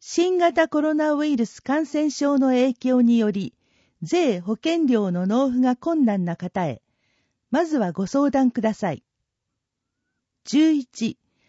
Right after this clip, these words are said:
アスベスト調査結果、区内のアスベスト濃度は健康に影響なし。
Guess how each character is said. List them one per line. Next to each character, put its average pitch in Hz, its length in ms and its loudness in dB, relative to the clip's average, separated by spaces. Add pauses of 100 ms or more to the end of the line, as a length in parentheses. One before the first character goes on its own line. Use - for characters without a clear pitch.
(320)
ア 247 120 -2
ス 349 180 -4
ベ 370 120 2
ス - 120 -10
ト 226 140 0
調 277 260 -2
査 254 180 -6
結 - 180 -6 (100)
果、 - 200 -12 (800)
区 381 140 0
内 320 260 4
の 202 100 0
ア 208 80 -2
ス 277 140 -6
ベ 311 120 0
ス - 120 -10
ト 302 160 0
濃 285 200 0
度 185 140 -4
は 139 180 -4 (120)
健 320 220 -4
康 302 280 -4
に 269 200 2
影 269 180 2
響 254 280 0
な 226 140 0
し。 - 220 -16